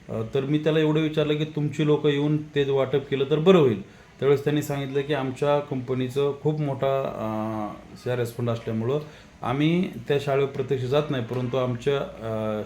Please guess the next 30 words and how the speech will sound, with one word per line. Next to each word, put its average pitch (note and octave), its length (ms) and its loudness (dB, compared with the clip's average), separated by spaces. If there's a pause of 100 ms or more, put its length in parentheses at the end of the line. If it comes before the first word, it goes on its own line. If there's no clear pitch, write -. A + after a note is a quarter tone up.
कंपनीचं C3+ 380 -2
जे D3 80 0
साहित्य D3 440 0
आहे G2+ 100 2 (640)
ते D#3+ 180 4
साहित्य, D#3 720 2 (380)
अ, A#2+ 300 2 (100)
तुमच्या C3 280 -2
शाळेपर्यंत, C#3 640 2
अ, A2+ 80 -4
पोहोचेल C3+ 480 2
पुढल्या C#3 280 2
आठवड्यात. C3 280 0 (140)
तुम्ही C3 180 -2
ते C#3 160 2
विद्यार्थ्यांना A#2+ 800 0
वाटप A#2 400 0
करा, C#3+ 220 2 (320)
त्याचे B2+ 240 0
फोटो C3 440 2
ते D3+ 140 0
आम्हाला B2+ 260 2
WhatsApp-वर B2+ 520 2 (380)
पाठवा, A#2+ 360 4 (300)
अ, G#2 100 -4 (560)
आणि B2+ 120 -2
विद्यार्थ्यांची C3 540 2
यादी D#3+ 200 6
एक C#3 160 4
पाठवा. G2 300 -2